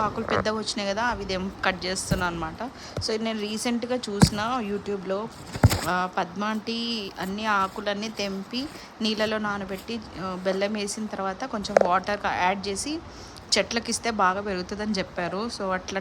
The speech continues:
ట్రై చేద్దామని చెప్పేసి నేను కూడా మల్బరీ నుంచి ఆకులు తెంపుతున్నా. నా దగ్గర ఒకటే చెట్టు ఉంది మల్బరీ, చిన్నదే, కానీ నా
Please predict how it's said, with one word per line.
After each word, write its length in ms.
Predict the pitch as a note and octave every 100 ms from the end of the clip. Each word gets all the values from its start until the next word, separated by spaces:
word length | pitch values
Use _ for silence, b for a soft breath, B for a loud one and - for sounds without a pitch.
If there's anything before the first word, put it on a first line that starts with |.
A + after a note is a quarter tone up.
| F#3+
ట్రై 120 | G3 D#3+
చేద్దామని 440 | F#3+ F#3+ G3+ F#3+ F3+
చెప్పేసి 420 | E3+ F3+ F#3 B3+ D4+ B B B -
నేను 140 | G3+ F#3+ G3
కూడా 160 | G3 F3 D#3+ G3
మల్బరీ 380 | F3+ F3 F#3+ G3 G3+ F#3+ F#3+
నుంచి 260 | F#3+ - F#3+ E3
ఆకులు 240 | E3 G3 G3
తెంపుతున్నా. 420 | F#3 F#3 - G3+ B3
నా 60 | B3
దగ్గర 180 | G3+ A#3 A#3+
ఒకటే 240 | G3+ C4 C4
చెట్టు 200 | C4+ -
ఉంది 120 | A3 G#3+
మల్బరీ, 360 | F#3+ F#3 G3+ A3 -
చిన్నదే, 420 | G3+ G#3 G#3+ G#3 D4+ B B B B -
కానీ 220 | A3
నా 40 | G#3+